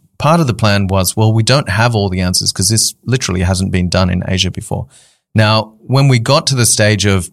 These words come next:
sort of executive s-, sponsorship, a lot of the questions came back around,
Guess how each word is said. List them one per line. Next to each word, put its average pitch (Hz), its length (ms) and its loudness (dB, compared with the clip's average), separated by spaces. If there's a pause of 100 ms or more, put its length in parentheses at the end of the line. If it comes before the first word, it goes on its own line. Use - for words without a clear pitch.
sort 104 220 0
of 95 180 -4
executive 98 640 0
s-, - 140 -8 (180)
sponsorship, - 760 -2 (480)
a 104 60 2
lot 123 220 4
of 131 100 -2
the 113 100 0
questions 98 480 0
came 92 260 0
back 90 240 0
around, 90 400 2